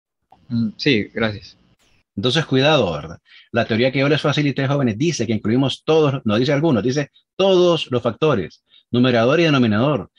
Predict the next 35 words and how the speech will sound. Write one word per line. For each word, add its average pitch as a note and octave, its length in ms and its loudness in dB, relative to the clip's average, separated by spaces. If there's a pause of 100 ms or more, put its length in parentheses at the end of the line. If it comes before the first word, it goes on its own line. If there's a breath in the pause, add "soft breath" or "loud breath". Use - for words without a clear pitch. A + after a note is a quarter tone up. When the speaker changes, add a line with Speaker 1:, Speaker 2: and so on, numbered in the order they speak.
(440 loud breath)
Speaker 2:
Si - 240 -2
hubiera B2 340 2
un C#3+ 120 0
factor C3+ 720 -2
que A2 80 -4
estuviera A2 340 -2
en B2+ 60 2
el B2 80 2
numerador C3 500 2
y G#2 80 0
está F2 200 -6
al F2 120 -6
cuadrado, B2+ 460 2
va C#3 60 4
a B2 40 -2
suceder G#2 400 0
lo F#2 80 -4
mismo. A2+ 440 -2 (280 loud breath)
Será G#2+ 240 -2
una A2 160 0
fila B2 220 0
completa B2+ 320 -2
de B2+ 80 0
signos A#2+ 220 0
positivos, A#2+ 480 -4
pero G#2 140 -4
dice A#2+ 200 -2
la B2 140 -2
teoría A2+ 580 -2
que F#2+ 120 -6
yo G#2+ 120 -4
le A2+ 100 -2
compartí A2+ 420 -4
a A#2 60 0
usted G2 420 -6